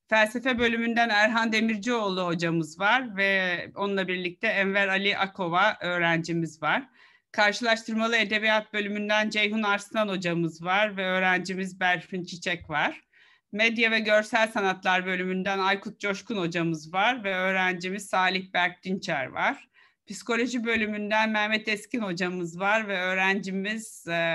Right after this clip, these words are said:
aslında şu anda doktor öğrencisi oldu ama, e, Çiğdem İrem İleri hem medya ve görsel sanatlar hem de psikoloji mezunumuz.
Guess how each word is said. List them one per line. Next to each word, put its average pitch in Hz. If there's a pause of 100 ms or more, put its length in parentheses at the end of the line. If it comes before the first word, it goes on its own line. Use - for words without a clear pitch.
(340)
aslında 196
şu 208
anda 196
doktor 202
öğrencisi 165
oldu 175
ama, 196
e, 160
Çiğdem 185
İrem 180
İleri 180 (240)
hem 214
medya 208
ve 202
görsel 196
sanatlar 190
hem 208
de 202
psikoloji 190
mezunumuz. 156